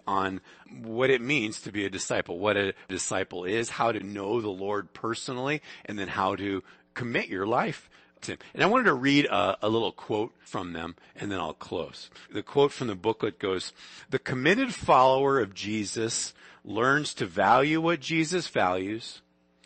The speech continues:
love what he loves, and hate what he hates. The committed follower of Jesus lives for the kingdom of God. That is the priority." <laughs> And to me, that's a really good summary.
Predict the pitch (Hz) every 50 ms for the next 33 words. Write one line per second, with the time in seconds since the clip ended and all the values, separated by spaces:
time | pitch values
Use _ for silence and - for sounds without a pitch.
0 | - - - _ - 101 101 104 110 113 123 143 170 165 151 151 165 165 175 180
1 | 175 165 127 90 80 80 85 98 110 - - - - - _ _ _ _ _ -
2 | 101 92 80 - - - 123 113 - - - 107 107 107 104 98 90 - 104 85
3 | 78 - - - - - - - - _ _ _ _ _ _ _ _ - - -
4 | - - 110 117 - - 117 104 117 139 165 190 175 - - - 156 151 151 156
5 | 156 147 135 123 117 110 101 117 127 143 151 143 151 160 139 - - 98 95 107
6 | 120 139 160 185 185 - - - - 190 175 180 - - 185 190 190 190 190 190
7 | 190 175 160 - 127 80 78 82 85 - - _ - - - _ _ - 101 -
8 | 139 123 92 76 - - _ _ _ _ _ _ _ - 98 85 90 95 - -
9 | - 101 92 85 85 92 95 - - - - - - - - - - _ _ _
10 | _ _ - - 120 - 143 151 175 185 175 151 143 131 - - 135 120 127 120
11 | 120 120 101 117 110 104 92 - - - 117 120 127 139 160 185 202